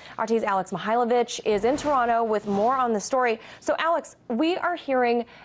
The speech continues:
that massive convoys of evacuees are heading, uh, down the highway from Fort, uh,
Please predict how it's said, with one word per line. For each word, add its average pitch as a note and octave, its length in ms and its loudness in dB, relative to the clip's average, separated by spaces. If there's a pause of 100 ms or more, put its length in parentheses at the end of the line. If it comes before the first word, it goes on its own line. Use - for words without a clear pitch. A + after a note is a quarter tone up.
that G#3+ 460 0
massive G#3 640 -2
convoys F#3+ 580 0
of F3+ 80 0
evacuees F3 800 -2
are E3+ 100 0
heading, E3+ 400 -2 (360)
uh, D3+ 300 0
down F#3 240 -2
the E3+ 60 -8
highway F3 560 -2 (120)
from E3+ 260 -2 (100)
Fort, G3 340 0
uh, E3+ 300 -2